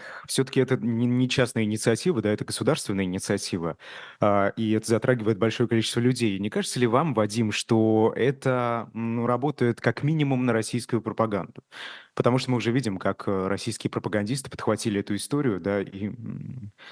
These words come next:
э, пытаются расшат-, и в том числе влиять на тех россиян, которые находятся в Латвии. Ведь это влияние даже, э, все,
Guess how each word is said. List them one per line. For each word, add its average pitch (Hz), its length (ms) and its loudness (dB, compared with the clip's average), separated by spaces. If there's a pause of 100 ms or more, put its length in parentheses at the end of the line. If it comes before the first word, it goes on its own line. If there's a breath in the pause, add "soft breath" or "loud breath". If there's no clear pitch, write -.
(160 loud breath)
э, 104 80 0
пытаются 113 420 2
расшат-, 117 280 4
и 147 120 0
в - 100 -8
том 151 160 4
числе 127 320 2
влиять 123 480 2
на 113 100 0
тех - 240 -2
россиян, 120 360 0
которые 104 240 -2
находятся 110 360 -2
в 131 60 -4
Латвии. 92 420 -4 (380 loud breath)
Ведь 110 160 0
это 107 140 -2
влияние 110 440 0
даже, 98 300 -2
э, 92 520 -2
все, 87 360 -8